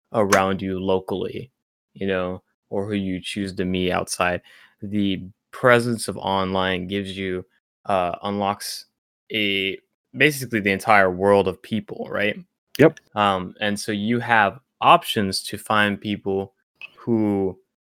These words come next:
Speaker 1: more suit your personality and who you enjoy better, right? Because maybe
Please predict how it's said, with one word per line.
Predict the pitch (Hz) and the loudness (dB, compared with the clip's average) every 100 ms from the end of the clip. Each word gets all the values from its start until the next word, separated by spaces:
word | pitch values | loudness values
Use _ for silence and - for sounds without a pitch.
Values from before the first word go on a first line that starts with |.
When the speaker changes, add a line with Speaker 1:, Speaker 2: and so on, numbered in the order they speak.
| _ - | _ -2
Speaker 1:
more | 113 151 | 6 8
suit | 139 - - 135 - | 6 4 0 0 -2
your | 104 | -6
personality | - 113 104 - 95 107 95 87 | 0 0 -2 -2 2 4 4 0
and | 90 | -6
who | 107 | -4
you | 104 95 95 | -2 0 -2
enjoy | 92 - 95 92 | -2 -2 -2 2
better, | 104 98 90 | 4 4 2
right? | 92 95 98 - | -2 0 0 -2
Because | 104 107 95 | -8 -6 -2
maybe | 113 117 113 107 | 2 2 2 0